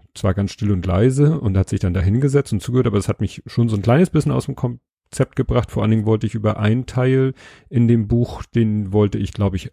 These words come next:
noch mehr vorlesen und noch mehr dazu sagen, weil ich doch ihn, ja, sehr passend auch auf mich empfand. Da hab ich dann so ein bisschen, ja, gekniffen, muss man so zu sagen.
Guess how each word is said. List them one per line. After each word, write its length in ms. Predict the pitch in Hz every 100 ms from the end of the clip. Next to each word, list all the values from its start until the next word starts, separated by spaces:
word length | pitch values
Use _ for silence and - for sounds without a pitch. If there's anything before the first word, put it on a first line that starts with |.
| -
noch 200 | 101 -
mehr 280 | 98 120 143
vorlesen 560 | - 127 131 127 117
und 120 | 101 107
noch 180 | 101
mehr 220 | 98 107 120
dazu 320 | 117 - 117
sagen, 340 | 110 110 107
weil 120 | 104
ich 100 | 101
doch 240 | - 98 - - - - _
ihn, 480 | - 104 101 98 104
ja, 280 | 107 101 92
sehr 460 | 85 98 107 113 - _ _ _ _ _ - - 107 -
passend 380 | 117 - 117
auch 380 | 85 107 - -
auf 200 | 95 -
mich 280 | 98 127 -
empfand. 560 | 127 131 - 127 131 - - - - - -
Da 400 | 175 - 120 117
hab 80 |
ich 100 | 139
dann 200 | - 131
so 80 | 123
ein 100 | 127
bisschen, 580 | 120 - 113 113 113 110 -
ja, 200 | 104 87
gekniffen, 560 | 82 104 - 135 - 92
muss 180 | 90 -
man 120 | 90
so 140 | 92
zu 200 | - -
sagen. 420 | 90 90 92 131